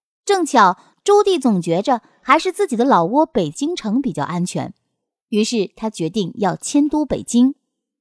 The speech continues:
要迁都就要在北京大兴土木，还要疏浚运河，运送大量的粮食和物资。这个光荣的差事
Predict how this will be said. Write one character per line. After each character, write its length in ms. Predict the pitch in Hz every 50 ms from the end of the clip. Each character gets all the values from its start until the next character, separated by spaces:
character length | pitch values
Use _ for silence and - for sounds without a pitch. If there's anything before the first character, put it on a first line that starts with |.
| _ _ _ _ _ _ _ _ _ _ _ _ _ -
要 200 | 381 370 320 294
迁 260 | - - 381 370 370
都 220 | - 370 370 392
就 200 | - - - 320
要 100 | 294 269
在 180 | - - 262 240
北 200 | - 175 156 147
京 360 | - - 220 220 226 233 247
大 240 | - 311 254 196 190
兴 240 | - - 254 262 277
土 240 | - - - - 139
木， 300 | 147 208 240 202 - _ _ _ _ _ _ _ _
还 140 | - 247 240
要 280 | 254 240 226 214 214
疏 220 | 240 - - 330 320
浚 200 | - 320 277 285
运 160 | 320 302 214
河， 380 | - - 156 147 147 180 269 - _ _ _ _ -
运 140 | 370 349
送 200 | 311 349 339 330
大 180 | - 359 349 320
量 180 | 294 262 233 208
的 80 | 202
粮 300 | 190 190 180 165 175 247
食 140 | - - 240
和 140 | 196 190 226
物 180 | 285 285 240
资。 320 | - - - 302 320 330 _ _ _ _ _ _ _ _ _ _ _ _
这 160 | - 427 415 339
个 100 | 339 311
光 280 | - 370 392 403 392
荣 140 | 330 233 214
的 80 | 240 254
差 280 | - 240 262 247 254
事 280 | 240 - 240 196 185